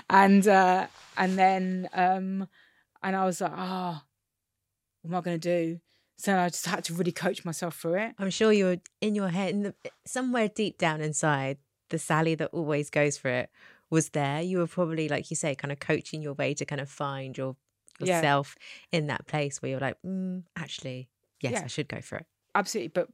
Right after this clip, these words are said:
Speaker 1: postpartum, ten weeks
Speaker 2: Very
Speaker 1: old,
Speaker 2: difficult.
Speaker 1: I really had to dig in and find that inner me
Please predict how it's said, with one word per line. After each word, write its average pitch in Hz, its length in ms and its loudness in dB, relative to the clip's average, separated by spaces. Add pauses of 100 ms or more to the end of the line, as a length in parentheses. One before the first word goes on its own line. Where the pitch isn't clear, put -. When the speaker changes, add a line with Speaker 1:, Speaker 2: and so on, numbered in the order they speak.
Speaker 1:
postpartum, 185 920 -4 (100)
ten 185 260 -2
weeks 147 220 -4
Speaker 2:
Very - 20 -2
Speaker 1:
old, 160 160 2
Speaker 2:
difficult. - 460 -10 (140)
Speaker 1:
I 185 60 4
really 180 320 4
had 165 260 -4
to 170 100 -8
dig 165 240 0
in 156 360 -2
and 156 120 -6
find 160 360 0
that 147 140 -6
inner 156 200 -2
me 160 400 -2